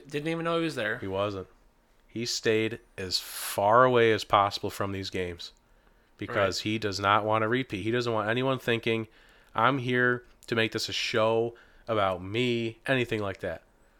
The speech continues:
Speaker 2: He stayed away, and he let the football be football.
Speaker 1: Yeah.
Speaker 2: And it was incredibly successful,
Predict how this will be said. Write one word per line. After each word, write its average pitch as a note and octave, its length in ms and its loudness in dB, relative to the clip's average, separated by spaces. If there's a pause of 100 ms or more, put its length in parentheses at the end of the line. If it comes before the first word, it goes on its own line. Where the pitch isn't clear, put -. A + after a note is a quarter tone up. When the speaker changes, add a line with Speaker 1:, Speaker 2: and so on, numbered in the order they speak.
(120)
Speaker 2:
He A#2 140 -8
stayed A#2+ 340 0
away, B2 460 2 (480)
and G#2+ 120 -4
he G#2+ 80 -2
let G#2+ 200 0
the A2 80 -4
football A2+ 340 -4
be A2+ 120 -6
football. A2 460 -6 (300)
Speaker 1:
Yeah. A#2+ 180 -6
Speaker 2:
And A#2+ 100 -2
it A#2 40 4
was A2+ 140 2
incredibly A#2 600 2
successful, A2+ 680 -4